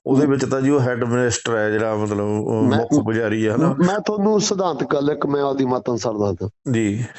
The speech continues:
Speaker 2: ਬਿਲਕੁਲ ਇਹ 'ਚ ਦੂਜੀ ਰਾਏ ਨਹੀਂ।
Speaker 1: ਜੀ।
Speaker 2: ਬਈ ਉਹਦੇ 'ਚ, ਅਮ, ਆਪਣੀ ਹੈਗੀ ਆ ਹੈੱਡ ਮਿਨਿਸਟਰ।
Speaker 1: ਹਾਂ ਜੀ।
Speaker 2: ਗੁਰੂ ਗੋਬਿੰਦ ਪਾਤਸ਼ਾਹ ਨੇ
Speaker 1: ਜੀ।
Speaker 2: ਸਿੱਖਾਂ ਨੂੰ ਪੰਥ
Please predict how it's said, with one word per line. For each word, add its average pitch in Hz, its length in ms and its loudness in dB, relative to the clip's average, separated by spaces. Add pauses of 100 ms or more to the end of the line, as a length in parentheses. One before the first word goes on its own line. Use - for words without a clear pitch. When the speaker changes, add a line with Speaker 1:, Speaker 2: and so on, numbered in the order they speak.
(180)
Speaker 2:
ਬਿਲਕੁਲ 160 400 2
ਇਹ 156 100 4
'ਚ 131 140 0
ਦੂਜੀ 127 320 4
ਰਾਏ 113 200 2
ਨਹੀਂ। 104 220 0 (420)
Speaker 1:
ਜੀ। 104 340 -2 (420)
Speaker 2:
ਬਈ 123 120 0
ਉਹਦੇ 127 280 4
'ਚ, 131 120 -2
ਅਮ, 117 1500 -2
ਆਪਣੀ 113 440 0
ਹੈਗੀ 110 300 2
ਆ 95 220 2 (160)
ਹੈੱਡ 117 200 -2
ਮਿਨਿਸਟਰ। 101 500 -2 (300)
Speaker 1:
ਹਾਂ 120 100 -2
ਜੀ। 110 240 -2 (1700)
Speaker 2:
ਗੁਰੂ 127 200 2
ਗੋਬਿੰਦ 127 420 2
ਪਾਤਸ਼ਾਹ 120 420 -2
ਨੇ 104 240 0 (420)
Speaker 1:
ਜੀ। 107 360 -2 (300)
Speaker 2:
ਸਿੱਖਾਂ 127 540 -2
ਨੂੰ 131 160 0 (160)
ਪੰਥ 117 200 -2